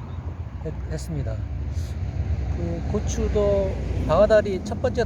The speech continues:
방아다리 부분은 고추를 다 떼었고요.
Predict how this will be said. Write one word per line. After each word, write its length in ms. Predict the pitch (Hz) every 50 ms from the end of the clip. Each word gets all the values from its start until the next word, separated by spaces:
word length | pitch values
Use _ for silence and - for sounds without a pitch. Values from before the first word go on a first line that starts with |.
| -
방아다리 480 | - 196 190 202 202 202 208 202 196 196
부분은 680 | 170 185 175 175 180 180 185 190 190 190 180 160 143 -
고추를 600 | - 180 185 - 196 170 175 175 185 208 214 196
다 240 | - 143 156 160 160 139 - - - - - - - - - - - - - -
떼었고요. 580 | - 220 220 214 - - 180 180 202 190 143